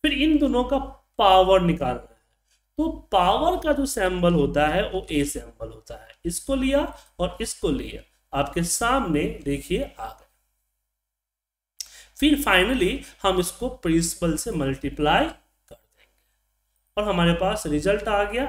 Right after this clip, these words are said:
आपके सामने कि चौरानवे हजार, पंचानवे हजार चार सौ बयालीस रुपया। अब यहाँ पे एक problem आती है कि ये तो calculation बहुत सारा है।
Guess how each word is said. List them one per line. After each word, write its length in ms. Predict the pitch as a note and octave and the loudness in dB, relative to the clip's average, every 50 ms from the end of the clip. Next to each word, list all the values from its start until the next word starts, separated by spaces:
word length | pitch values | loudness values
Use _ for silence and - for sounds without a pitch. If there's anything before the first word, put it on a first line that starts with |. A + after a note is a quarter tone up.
| - - | -6 -8
आपके 300 | B2+ B2 - - - C3+ C3 | -10 -10 -10 -10 -10 -8 -6
सामने 480 | - - G#3+ A3 A#3 A3 F#3+ G3+ A3+ | -6 -4 -4 -4 -4 -4 -6 -6 -8
कि 480 | C#4 C4+ - - - _ _ _ - B3+ - | -8 -10 -14 -20 -20 _ _ _ -10 -10 -10
चौरानवे 680 | - - - - F#3 F3 F3+ F3 F#3 G3 G#3 G#3+ A3 A#3+ A#3+ | -12 -8 -2 0 2 4 4 4 2 2 0 -2 -2 -4 -4
हजार, 680 | G#3 G3 E3+ F3 - - E3 D#3 D#3 F3 G3 A#3 D4 C#4+ - - _ _ _ _ - | -4 -4 -6 -6 -6 -4 -2 0 0 0 0 0 -2 -4 -8 -14 _ _ _ _ -2
पंचानवे 480 | G3+ G3+ G#3 G3+ A3 G#3 G#3+ A#3+ B3+ C4+ | 0 0 0 0 0 0 0 0 0 -2
हजार 280 | B3+ F#3+ F3+ G3+ A3+ A3 | -2 0 -2 -2 -2 -2
चार 240 | - F3+ D3+ C#3+ | -4 -2 -2 -2
सौ 160 | C#3+ - - - | -2 -4 -10 -8
बयालीस 380 | E3+ E3 C3+ A#2 A2 - - - | -4 -4 -4 -4 -6 -12 -18 -20
रुपया। 100 | _ _ _ _ _ _ _ _ _ _ _ - - - _ _ - | _ _ _ _ _ _ _ _ _ _ _ -20 -20 -20 _ _ -2
अब 260 | - C4 C#4 C4 A3+ - | 0 0 0 0 0 2
यहाँ 260 | A#3 B3 B3+ D4+ F4 E4 E4 | 4 4 6 6 4 2 2
पे 60 | E4 | -2
एक 160 | D#4+ D#4+ - | -2 -2 -2
problem 400 | - B3 A#3 A#3 A#3+ B3 B3 G#3+ | -2 -2 -2 -2 -2 -4 -2 0
आती 300 | G3 E3+ C#3+ - D3 C#3+ | 0 -2 0 0 0 2
है 160 | C#3+ D3 E3+ B3+ C4 - - - _ _ | 2 2 0 0 -4 -8 -14 -20 _ _
कि 60 | - C#4 | -2 -2
ये 60 | D4 | 0
तो 300 | C#4+ D#4 E4 E4 E4+ D4 A3+ F3 - - _ _ _ _ _ _ _ | 0 0 0 0 0 0 -4 -6 -10 -18 _ _ _ _ _ _ _
calculation 600 | - G#3+ G#3+ A3+ - - D#3+ C4+ - - - C#4 C4 | 0 2 2 0 0 -2 -2 -2 -2 -2 -2 -2 0
बहुत 400 | F3 F3 E3+ E3+ F3 G#3 A3+ - | 0 0 0 2 2 0 0 0
सारा 360 | - - G#3 F#3+ G3 G3+ G3+ | -2 0 0 2 2 2 0
है। 140 | G3+ G3+ - | -2 -4 -8